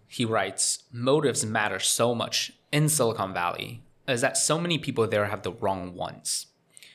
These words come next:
Starting a successful startup makes you rich and famous. So a lot of people trying to start them are doing it for those reasons,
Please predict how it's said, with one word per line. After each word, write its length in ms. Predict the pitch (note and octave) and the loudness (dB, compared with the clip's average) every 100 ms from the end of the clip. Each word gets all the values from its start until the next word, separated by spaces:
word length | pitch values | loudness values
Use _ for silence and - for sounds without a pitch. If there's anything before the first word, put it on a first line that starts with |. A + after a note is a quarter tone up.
| - - - | -20 -20 -4
Starting 480 | - - E3 G#3 F3 | -2 6 6 6 2
a 60 | B2 | -2
successful 680 | - - C3 - A#2+ G#2+ | -2 0 0 -2 -4 -2
startup 760 | - - G#2+ A#2 E3+ - - _ | 0 0 2 2 2 -2 -16 _
makes 260 | B2+ A2+ - | -6 -4 -2
you 100 | G#2 | -4
rich 180 | G2 - | -4 -6
and 100 | G#2+ | 0
famous. 320 | G#3+ - - | 0 0 -2
So 320 | - - A2 | -2 0 0
a 20 | |
lot 320 | F#2+ G2+ A2 A2 | 0 2 2 2
of 280 | - - | -4 -10
people 540 | - F#3+ - G#2+ G#2+ A2+ | -4 -4 -2 -4 -4 -8
trying 360 | - C3 C3+ C3 | -4 0 0 -2
to 80 | |
start 480 | G2+ - - A2+ B2+ | -2 -2 0 0 0
them 180 | D#3 D#3+ | 0 0
are 180 | G#2+ - | -2 -2
doing 280 | B2 A#2+ A2 | 0 0 0
it 100 | G2 | -2
for 160 | - | -4
those 440 | F#2 F#2+ A#2 G#2+ F#2 | -8 0 2 2 0
reasons, 560 | F2 E2 - - - | -10 -12 -14 -8 -8